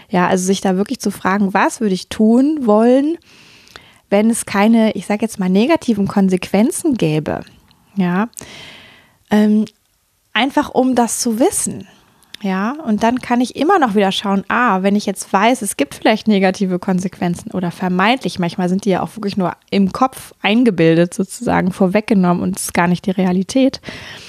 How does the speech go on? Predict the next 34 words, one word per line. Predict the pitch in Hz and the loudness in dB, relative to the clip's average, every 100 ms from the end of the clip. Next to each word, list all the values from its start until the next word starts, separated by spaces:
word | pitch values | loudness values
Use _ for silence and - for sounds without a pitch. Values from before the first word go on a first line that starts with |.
| - - - - - - _ _ - | -20 -20 -20 -20 -20 -20 _ _ -8
kann | 208 220 | 0 0
ich | - | 2
mir | 226 | 2
natürlich | 214 214 202 - | 2 2 -2 0
immer | 220 254 | 2 4
noch | 233 - | 2 2
überlegen, | 196 196 202 202 196 190 | 2 4 4 4 2 2
will | 214 | 0
ich | 220 | 2
das | 202 - | -2 -2
jetzt | 185 | -2
irgendwie | 196 196 190 | 2 2 2
berücksichtigen, | 185 190 277 - 185 - 170 165 160 196 175 - | 2 2 0 -2 -4 -2 -4 -4 -4 -8 -12 -4
ja? | 185 175 202 233 _ _ _ _ _ _ _ _ _ _ _ _ _ _ - | -2 0 -2 -6 _ _ _ _ _ _ _ _ _ _ _ _ _ _ -6
Aber | 196 190 180 - | -2 2 2 0
es | 190 185 | -4 -4
ist | 180 - | -8 -2
immer | 240 302 330 | 0 2 2
hilfreich | 220 247 247 - 180 | 4 4 2 -2 -2
zu | - 180 | -4 -2
wissen, | 185 - 190 185 | -2 0 -2 -2
was | 190 175 | -2 -2
würde | 202 208 | 0 0
ich | - 190 | 0 -2
denn | 180 180 | -2 0
ganz | 196 277 - | 0 0 -2
aus | 185 - | -6 0
mir | 208 226 | 2 4
heraus | 208 185 175 208 - | 4 4 2 2 -2
damit | - 175 180 - | -2 0 0 -2
jetzt | 180 - | -6 -6
gerne | 165 156 185 | -4 -2 -2
tun | - 196 185 165 | 0 2 2 2
wollen? | - 123 185 | -2 -4 -6